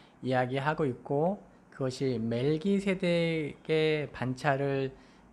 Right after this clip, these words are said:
따라서 된 것이다 라는 것들을, 어, 주장하고 있습니다.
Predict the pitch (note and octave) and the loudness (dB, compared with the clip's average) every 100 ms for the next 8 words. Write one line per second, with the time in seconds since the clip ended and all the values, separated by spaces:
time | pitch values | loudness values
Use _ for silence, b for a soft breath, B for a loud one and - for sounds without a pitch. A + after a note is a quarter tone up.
0 | - G#3+ G#3+ G3+ F#3+ C#3 B2+ C3 B2+ - | -2 2 4 6 4 2 -2 0 -2 0
1 | B2 C3+ A#2 - - A2+ A#2+ A#2+ G#2 - | 4 4 2 -4 -6 -6 -4 -6 -8 -8
2 | G#2+ B2 D#3 B2 A2+ - B B B - | -8 -4 -2 -2 -8 -14 B B B -20
3 | A#2 A#2 A2+ A2+ A#2 - - C#3+ C#3 C#3 | -14 -12 -12 -12 -14 -18 -8 -2 0 0
4 | C3 B2 A#2+ C3+ C#3+ - A#2 - B2+ G#2+ | -4 -4 -4 -2 -2 -4 -12 -8 -6 -4
5 | G#2+ G#2 G2+ | -4 -4 -8